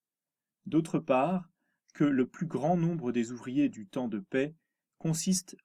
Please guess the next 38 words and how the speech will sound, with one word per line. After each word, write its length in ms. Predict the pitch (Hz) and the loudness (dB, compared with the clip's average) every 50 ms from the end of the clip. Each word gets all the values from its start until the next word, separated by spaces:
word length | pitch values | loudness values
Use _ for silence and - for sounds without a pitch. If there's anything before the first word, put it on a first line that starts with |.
| _ | _
en 160 | - 135 131 | -2 -2 -2
professionnels 800 | 123 - - - 160 160 180 165 - - 147 135 139 135 123 113 120 | -2 -4 -2 -2 0 0 0 0 0 0 0 2 2 0 0 0 -2
instruits, 520 | 123 120 - - - - 127 131 147 190 - _ _ _ _ _ _ _ _ _ | -4 -4 -6 -10 -10 -8 -8 -8 -8 -10 -14 _ _ _ _ _ _ _ _ _
sous 180 | - - - 143 | -10 -4 0 2
les 180 | 143 143 135 | 2 4 6
ordres 300 | 156 185 185 180 135 131 | 6 4 4 4 2 0
de 80 | 123 127 | 0 0
qui 400 | 120 - - - 170 185 185 - _ - | -2 -2 -4 -4 -4 -2 -4 -4 _ -8
on 100 | 151 147 | -8 -8
puisse 380 | 160 - - 180 180 - - | -6 -8 -8 -6 -6 -4 -4
mettre 460 | 127 123 131 156 180 185 - - - 117 - - _ | -2 -2 0 0 0 0 -2 -6 -8 -10 -10 -6 _
immédiatement, 920 | 180 185 190 185 185 180 160 - 135 120 - - - 120 135 180 - 185 - _ _ _ _ _ _ _ - | 4 6 6 6 6 4 2 0 0 0 -2 -4 -6 -4 -2 -2 -4 -4 -8 _ _ _ _ _ _ _ -4
en 120 | 143 156 | -4 0
cas 180 | 156 - 196 190 | 4 6 6 6
de 100 | 151 131 | 6 2
crise 320 | 123 - - 208 196 160 | -2 -2 0 0 2 2
internationale 720 | 156 143 - 143 135 135 127 - - 139 139 135 127 120 - - | 0 2 2 2 2 2 -2 -2 -2 -2 0 0 0 -2 -2 -4
ou 100 | 151 139 | -4 -2
de 120 | 135 123 | -2 -2
guerre, 520 | 110 120 123 120 123 131 147 160 160 - _ _ _ _ _ _ _ _ _ _ - | 0 0 0 0 0 -2 -4 -6 -8 -12 _ _ _ _ _ _ _ _ _ _ -2
une 160 | 151 143 135 | 0 0 2
multitude 560 | 131 156 196 190 190 - 185 - - 202 160 | 6 6 6 6 4 0 -4 0 0 0 0
de 120 | - 135 | 0 -2
femmes, 420 | 127 - - 120 113 135 160 175 190 | -4 0 0 0 2 0 -2 -4 -6
de 160 | 143 120 120 | -4 -4 -4
jeunes 220 | 113 - 127 120 123 | -2 -2 -2 -2 0
garçons, 400 | 117 135 139 - - - 120 151 - - | 0 -2 -2 -4 -8 -10 -10 -12 -12 -10
d'hommes 420 | 123 - 127 123 131 131 127 123 | -4 -2 -2 -2 -2 -4 -4 -4
d'âge 300 | 120 135 123 120 113 113 | -2 -2 -2 -2 -4 -4
mûr, 320 | 117 123 131 139 160 190 185 - _ _ _ _ _ _ _ _ _ _ _ _ | -4 -4 -2 -2 -2 -4 -6 -8 _ _ _ _ _ _ _ _ _ _ _ _
pour 260 | - - 185 180 185 | 0 0 0 2 4
augmenter 560 | 190 185 185 185 185 185 185 - 220 208 190 - - | 4 4 6 6 4 4 4 2 0 -2 -2 -2 0
immédiatement 680 | 202 202 202 196 170 160 160 147 - - 175 180 185 170 | 4 4 6 4 4 4 2 2 2 0 2 2 2 4
le 120 | 151 131 | 2 0
volume 420 | 113 104 147 160 170 156 135 127 113 | 2 2 2 2 4 2 0 -2 -2
de 80 | 123 | -2
la 100 | 113 107 | -2 -4
production. 560 | 95 - - 117 104 104 95 - - - 98 | -4 -4 -6 -6 -6 -6 -10 -12 -12 -12 -12